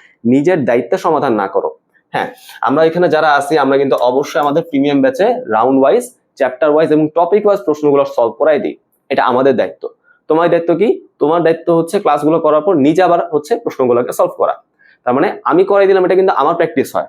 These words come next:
তোমার কিন্তু প্র্যাকটিস হয় না। তোমার প্র্যাকটিস করার জন্য কি করতে হবে? প্রশ্নগুলোকে নিজে সলভ করতে হবে। কথাই বুঝতে পারছো?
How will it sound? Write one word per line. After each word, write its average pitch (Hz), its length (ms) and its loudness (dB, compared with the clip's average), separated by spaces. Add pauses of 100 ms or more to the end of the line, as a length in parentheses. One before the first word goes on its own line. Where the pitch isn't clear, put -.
(120)
তোমার 160 160 0
কিন্তু 190 160 0
প্র্যাকটিস 156 340 -4
হয় 90 80 -2
না। - 100 -12 (560)
তোমার 151 160 -2
প্র্যাকটিস 170 300 -2
করার 175 200 0
জন্য 175 160 2
কি 170 120 0
করতে 175 280 -2
হবে? 185 220 0 (140)
প্রশ্নগুলোকে 143 480 -2
নিজে 151 240 2
সলভ 117 200 -2
করতে - 240 -14
হবে। 87 180 -6 (520)
কথাই 160 200 0
বুঝতে 208 220 0
পারছো? - 260 -4